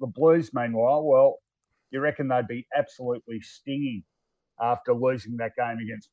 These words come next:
Port last week after the siren. Gee, it would have been a, a good win for them, but I do still think they can take the benefits from that. They are playing some really good and entertaining football, and, uh, they're pretty healthy list-wise too. So,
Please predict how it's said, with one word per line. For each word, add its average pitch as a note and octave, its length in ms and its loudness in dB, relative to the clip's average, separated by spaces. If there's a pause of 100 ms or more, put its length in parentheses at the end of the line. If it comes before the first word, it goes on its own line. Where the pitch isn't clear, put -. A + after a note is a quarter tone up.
Port A#2+ 240 -6
last A2+ 320 -2
week A#2 200 -4 (120)
after B2+ 380 -4
the A2 100 -8
siren. A#2 600 0
Gee, D3 100 -4
it C#3 100 0
would D3 140 2
have C3+ 80 0
been B2+ 200 4
a, B2 120 0 (500)
a C3+ 60 -2
good E3 220 2
win C3+ 260 -4
for - 140 -18
them, B2 180 -4
but C#3 100 4
I D3 100 8
do F3+ 220 2
still C#3+ 280 -2
think B2+ 280 -10
they A#2 120 0 (100)
can A2 180 -12
take B2 240 -2
the A2+ 140 -16
benefits A#2+ 560 -8
from G#2 160 -8
that. A2+ 240 -6
They E3 80 0
are C#3+ 260 2
playing A#2+ 300 0
some A2 260 -8
really A#2+ 440 -2
good A#2+ 240 -8 (160)
and F3 200 -4 (140)
entertaining A#2 720 -6
football, B2+ 520 -4 (420)
and, C#3+ 340 -2
uh, D3+ 380 2 (100)
they're E3+ 220 -4
pretty F3 420 -6 (140)
healthy D#3+ 480 0
list-wise C#3+ 640 4
too. D3 400 -2
So, C3+ 420 2